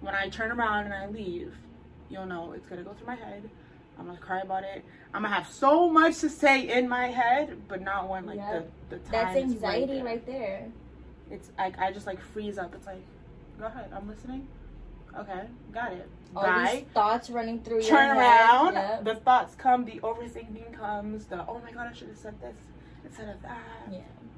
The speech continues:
Speaker 2: It's crazy.
Speaker 1: Yeah.
Speaker 2: I know.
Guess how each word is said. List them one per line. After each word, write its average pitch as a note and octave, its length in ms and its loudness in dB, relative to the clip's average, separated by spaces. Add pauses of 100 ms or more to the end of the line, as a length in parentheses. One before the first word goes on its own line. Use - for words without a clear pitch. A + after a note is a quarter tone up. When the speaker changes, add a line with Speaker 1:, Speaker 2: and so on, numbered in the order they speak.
(2250)
Speaker 2:
It's - 120 -20
crazy. F#3+ 240 -10 (240)
Speaker 1:
Yeah. - 960 -20
Speaker 2:
I - 40 -10
know. - 160 -12